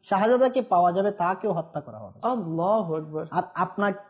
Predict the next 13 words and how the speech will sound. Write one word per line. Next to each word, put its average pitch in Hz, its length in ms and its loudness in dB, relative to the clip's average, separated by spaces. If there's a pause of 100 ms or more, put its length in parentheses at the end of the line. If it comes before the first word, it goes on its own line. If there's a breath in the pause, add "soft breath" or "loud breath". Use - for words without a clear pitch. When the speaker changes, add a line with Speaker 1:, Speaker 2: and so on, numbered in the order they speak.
(160)
Speaker 1:
আপনাদেরকে 233 1040 2
আমি 202 320 0
আমার 202 300 2
ঘরের 202 320 2
মধ্যে 220 340 0
নিরাপদে 196 640 2
রাখতে 196 300 -2
পারবো 208 400 0
না। 139 260 -2 (260)
গুপ্তচর 247 640 2
লাগিয়ে 220 400 4
দিয়েছে 233 480 2
আপনাদেরকে 220 960 2